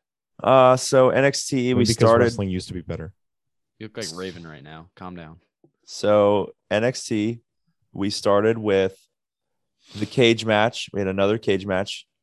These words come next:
Speaker 1: to open the show two nights in a row. Kyle O'Reilly versus Von Wagner. Pretty good. Pretty all right. I enjoyed it.
Speaker 2: Yeah, I thought this was a better performance than Von, from Von Wagner than the tag team match.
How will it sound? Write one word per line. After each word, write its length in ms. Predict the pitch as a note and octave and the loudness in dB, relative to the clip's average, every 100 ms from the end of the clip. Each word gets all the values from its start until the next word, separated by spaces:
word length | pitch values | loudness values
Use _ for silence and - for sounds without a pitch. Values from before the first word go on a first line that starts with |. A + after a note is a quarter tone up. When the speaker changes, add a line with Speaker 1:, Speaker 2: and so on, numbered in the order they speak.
| _ _ | _ _
Speaker 1:
to 120 | - A2+ | -8 -4
open 260 | F#2+ G#2 | -2 -4
the 60 | A#2 | -8
show 300 | - F2+ F2 | -4 -2 -4
two 180 | - G#2 | -6 -8
nights 240 | F#2+ G#2+ | -8 -8
in 60 | B2 | -6
a 40 | |
row. 220 | A2+ F2+ | -2 -2
Kyle 340 | G#2+ - A2 B2+ | -2 0 2 4
O'Reilly 320 | C#3+ C#3 C#3 | 2 2 0
versus 320 | B2+ C3 - | 0 -4 -6
Von 260 | B2 A#2+ B2 | -4 -4 -4
Wagner. 440 | C3 C3 A2 E2 - _ _ _ _ _ _ | -6 -8 -8 -12 -16 _ _ _ _ _ _
Pretty 180 | - G#4+ | -8 0
good. 260 | A#2 C3+ D#3+ _ _ | 4 4 2 _ _
Pretty 180 | F3 D#3+ | -4 2
all 120 | C3+ | 4
right. 240 | B2 D3+ - _ _ - | 6 2 -2 _ _ -4
I 120 | C3 | -2
enjoyed 300 | C#3+ C3 A#2+ | 0 0 0
it. 180 | C3+ - _ _ _ _ _ _ _ _ - | 0 -6 _ _ _ _ _ _ _ _ -12
Speaker 2:
Yeah, 140 | F#2 | -6
I 100 | G2 | -4
thought 160 | - C3 | -2 -2
this 140 | C3 | -4
was 160 | B2 A#2+ | -2 -2
a 80 | G#2+ | 0
better 240 | A2 G#2 | 0 -2
performance 480 | G2+ G2+ G#2 G2 F#2+ | -4 -10 -6 -8 -6
than 180 | G2 F#2 | -8 -8
Von, 460 | F#2+ F#2+ G2 G2 | -8 -8 -6 -8
from 140 | - G2+ | -6 -4
Von 180 | G2 F#2+ | -4 -4
Wagner 300 | F#2+ F#2 F#2+ | -4 -4 -4
than 140 | F#2 | -4
the 60 | F2+ | -6
tag 280 | F#2+ F#2+ | -6 -6
team 180 | - A2+ | -6 -6
match. 400 | A2+ B2 C3+ - | -4 -4 -8 -16